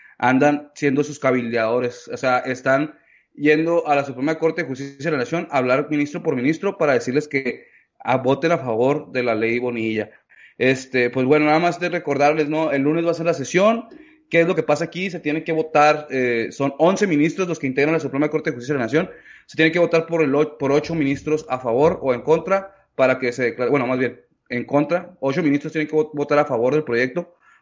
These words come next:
para que se declare la inconstitucionalidad de estas, de esta, este, reforma. Y así es, Panchito. ¿Cómo ves?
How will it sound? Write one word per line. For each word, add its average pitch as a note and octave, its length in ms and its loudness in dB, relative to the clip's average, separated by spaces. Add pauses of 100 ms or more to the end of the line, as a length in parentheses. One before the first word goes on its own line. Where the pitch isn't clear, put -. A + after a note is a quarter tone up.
para B2+ 180 4
que C3+ 100 -2
se - 240 -4
declare B2 300 0
la C3+ 280 0
inconstitucionalidad C3 1200 0
de B2 260 -2
estas, C3 380 -2
de B2 120 0
esta, B2 540 2
este, A#2 320 -4
reforma. G#2+ 640 -4 (560)
Y A#2+ 80 0
así A#2+ 240 2
es, C#3+ 100 2
Panchito. C3+ 540 -10
¿Cómo C#3+ 220 -2
ves? - 400 -6